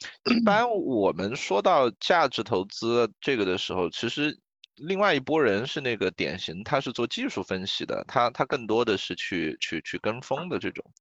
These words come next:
但我其实听你最早的这个投资的这些思路，包括你最早做分析师的这个背景，实际上你从一开始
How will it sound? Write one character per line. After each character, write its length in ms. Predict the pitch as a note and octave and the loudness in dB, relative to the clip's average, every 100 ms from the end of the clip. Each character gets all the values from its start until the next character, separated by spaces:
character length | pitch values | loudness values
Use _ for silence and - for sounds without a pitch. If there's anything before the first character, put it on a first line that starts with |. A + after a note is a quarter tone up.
| - - - - | -16 -16 -16 -2
但 200 | C#4 F#3 | 2 4
我 220 | G#2+ F2+ | 4 4
其 180 | - C#3 | 2 -2
实 120 | E3+ | -4
听 360 | - - G3+ F3+ | -4 -4 -4 -4
你 160 | F#2+ | -6
最 240 | E2+ F#3 E3+ | -4 -2 2
早 320 | - - - | 2 0 -2
的 120 | F2 F2+ | -4 -2
这 180 | A2 G2+ | 0 0
个 520 | - E2+ C2+ B1 A1+ _ _ | 2 2 2 -2 -4 _ _
投 200 | - - | -8 -6
资 160 | F#2 C3 | -4 0
的 120 | A#2+ | 0
这 100 | G#2+ | 2
些 80 | G#2+ | 0
思 260 | - - C3+ | -2 -4 -2
路， 160 | B2 F#2+ | -2 2
包 180 | B2 | 2
括 140 | D3 B2 | 2 -2
你 100 | E2+ | -2
最 160 | - | -4
早 240 | B2+ - - | -2 -2 -2
做 240 | - A2 | -2 -2
分 140 | - C#3 | -2 -6
析 60 | |
师 180 | C3+ - | -6 -4
的 80 | D3+ | -4
这 80 | D3 | -2
个 80 | D#3+ | 0
背 220 | A3 F3 | 0 0
景， 180 | - - | -4 -6
实 220 | - G3+ | -4 -2
际 120 | A#3+ | 0
上 300 | A#3+ B2 G2+ - | 2 0 -2 -10
你 180 | G2 | -12
从 260 | D#2+ - G#2 | -12 -12 -8
一 80 | G#3+ | -6
开 220 | - C4 | 0 2
始 460 | C4 - - - | 2 0 0 -2